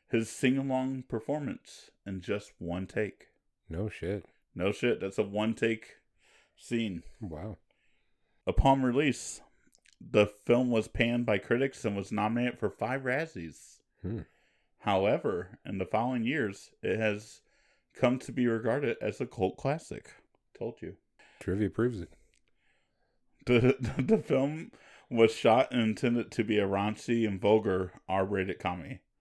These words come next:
Speaker 1: However, Sony wanted the film to have mass appeal and a wider audience, so the film was edited into a P G thirteen film for the theatrical release.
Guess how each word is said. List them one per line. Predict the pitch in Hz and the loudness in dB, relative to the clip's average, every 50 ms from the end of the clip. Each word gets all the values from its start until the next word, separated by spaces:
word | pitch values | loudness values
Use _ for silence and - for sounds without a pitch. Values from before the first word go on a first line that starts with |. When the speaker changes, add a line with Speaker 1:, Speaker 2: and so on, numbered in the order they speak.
| _ _ _ _ _ _ _ _ _ | _ _ _ _ _ _ _ _ _
Speaker 1:
However, | - 107 123 143 135 117 95 92 98 - - - _ | 2 2 4 4 2 2 0 0 -2 -8 -16 -20 _
Sony | - - - 123 123 135 139 135 | -20 -2 0 0 2 2 2 0
wanted | 127 123 123 120 107 - | 2 0 0 -2 -2 -4
the | 107 | -4
film | - - 117 113 113 113 110 - | -2 0 -2 0 0 -2 -4 -2
to | - 113 107 | 0 0 2
have | 104 104 104 101 | 2 2 0 0
mass | 104 101 101 98 - - | -2 -6 -6 -6 -8 -10
appeal | 95 - - 147 131 107 104 107 - _ _ _ _ _ _ _ _ - | -8 -6 -2 0 0 0 0 -2 -6 _ _ _ _ _ _ _ _ -6
and | 156 147 | -4 -2
a | 143 | 0
wider | 139 131 120 104 98 104 104 110 | 0 2 0 2 2 2 2 2
audience, | 113 107 98 90 85 78 - _ - - | 2 0 -2 -8 -12 -12 -16 _ -20 -20
so | - - - - - | -18 -18 -4 0 0
the | 107 104 104 | 2 2 2
film | - - 120 120 123 | 2 4 2 2 2
was | 123 120 101 107 | 0 0 0 2
edited | 107 107 110 117 113 - | 2 2 4 2 0 0
into | - 113 107 - - 98 | 0 -4 -4 0 0 0
a | 95 | 0
P | - - 120 117 113 | 0 -2 -2 -2 -2
G | 110 - 117 107 | -4 -6 -8 -6
thirteen | 95 110 101 - - - - 113 113 110 101 | -4 -6 -6 -6 -8 -6 -6 -4 -4 -4 -6
film | - - 131 131 117 95 92 98 - | -6 -6 -4 -4 -4 -6 -8 -10 -14
for | _ - 104 95 | _ -10 -8 -6
the | 95 90 | -6 -6
theatrical | 87 - - 95 92 92 92 - - - 82 - 87 92 | -6 -6 -6 -4 -4 -6 -6 -10 -12 -14 -8 -6 -6 -6
release. | 92 92 95 92 85 78 - - - - - | -6 -6 -6 -8 -8 -10 -12 -16 -20 -20 -20